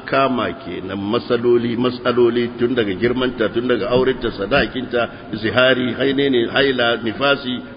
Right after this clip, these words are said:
haihuwa, menene, saki, matsaloli barjak. Abin da ya danganci mace.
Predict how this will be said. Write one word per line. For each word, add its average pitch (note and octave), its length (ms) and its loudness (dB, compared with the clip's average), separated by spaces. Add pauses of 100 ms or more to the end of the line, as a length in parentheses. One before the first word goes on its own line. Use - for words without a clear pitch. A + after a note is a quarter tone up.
haihuwa, C3 540 2
menene, A#2+ 540 0 (360)
saki, C#3+ 320 -2 (580)
matsaloli E3 760 2
barjak. C#3+ 580 0 (1500)
Abin A#2+ 240 0
da B2 60 6
ya A#2+ 60 4
danganci F#2 360 -4
mace. F2 260 -10